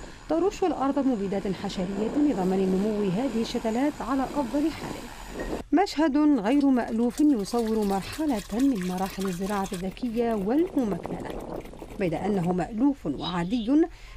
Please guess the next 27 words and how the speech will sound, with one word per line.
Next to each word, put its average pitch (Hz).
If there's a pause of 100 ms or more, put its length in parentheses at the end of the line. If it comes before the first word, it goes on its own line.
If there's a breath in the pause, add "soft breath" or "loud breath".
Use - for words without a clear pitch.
بالنسبة 285
لعبد 175
الله 185
محمد 247
صاحب 233
مزرعة 196
القطن. 185 (880)
تقع 359
مزرعة 311
عبد 233
الله 226
في 247
منطقة 220 (100)
أقصو 285
بمنطقة 202 (260)
سينتيان 226
ذاتية 208
الحكم 233
لقومية 226
الويغور، 247 (500 loud breath)
والتي 196
تعد 185
منتجا 196
رئيسيا 208
للقطن 208
في -
الصين -